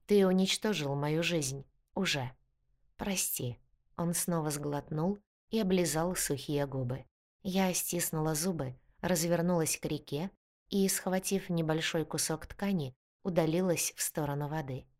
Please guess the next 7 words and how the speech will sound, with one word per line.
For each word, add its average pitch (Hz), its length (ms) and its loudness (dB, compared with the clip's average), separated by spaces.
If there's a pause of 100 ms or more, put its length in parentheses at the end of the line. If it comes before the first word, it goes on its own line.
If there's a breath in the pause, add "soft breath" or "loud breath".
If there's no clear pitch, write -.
(240)
Мне 190 320 4
нужна 165 380 0
была 165 260 0
минута 165 360 0
передышки. 160 720 -4 (500)
Судорожно 165 600 0
вздохнула, 156 680 0